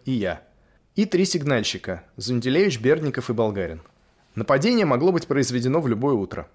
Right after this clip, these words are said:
И однако это утро откладывалось со дня на день. Действительно, Кравчинский выходил на дело трижды.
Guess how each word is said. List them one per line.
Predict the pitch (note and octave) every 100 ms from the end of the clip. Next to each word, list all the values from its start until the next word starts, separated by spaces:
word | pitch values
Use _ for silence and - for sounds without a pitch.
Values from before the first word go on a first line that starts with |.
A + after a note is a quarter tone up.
| _ _ -
И |
однако | G#2 G#2+ A#2+ F#3+ G3+
это | - A#2 A#2+
утро | E3+ -
откладывалось | B2+ - B2 C#3+ B2 -
со | F#2+
дня | F#2 A2
на | G2+ E2+
день. | D#2+ - _ _ _
Действительно, | C4 - C#3+ G#2+ G#2+ - B3 F3+ F3+
Кравчинский | A2+ - A#2+ - B2
выходил | G#2 G2+ G#2+ C3
на | G#2
дело | B2 C3
трижды. | - A2+ F#2 E2